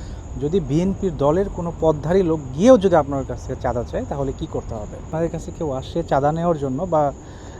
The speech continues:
আহ, কোনো টাকা নেওয়ার জন্য, বাড়ি ভাঙ্গা, এ ভাঙ্গা বা দোকান ভাঙ্গা, পুকুরের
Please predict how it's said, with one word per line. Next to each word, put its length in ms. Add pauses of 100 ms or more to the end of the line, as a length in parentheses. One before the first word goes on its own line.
(140)
আহ, 120
কোনো 220
টাকা 300
নেওয়ার 260
জন্য, 360
বাড়ি 240
ভাঙ্গা, 420
এ 140
ভাঙ্গা 420
বা 140
দোকান 340
ভাঙ্গা, 420
পুকুরের 300